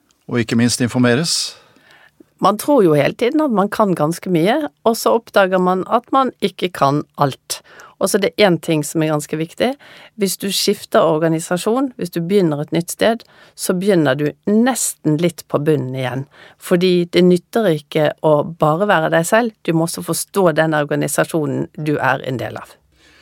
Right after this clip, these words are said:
Speaker 1: Og du får stadig nye lederjobber. Du kan jo ikke ha gjort så verst jobb, da?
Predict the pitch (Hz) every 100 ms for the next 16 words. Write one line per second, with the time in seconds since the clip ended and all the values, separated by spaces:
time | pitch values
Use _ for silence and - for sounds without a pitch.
0 | _ _ - 147 190 165 165 143 175 143
1 | 151 131 95 95 87 117 139 135 - -
2 | - 95 175 139 90 - 90 90 - -
3 | - _ - 104 165 214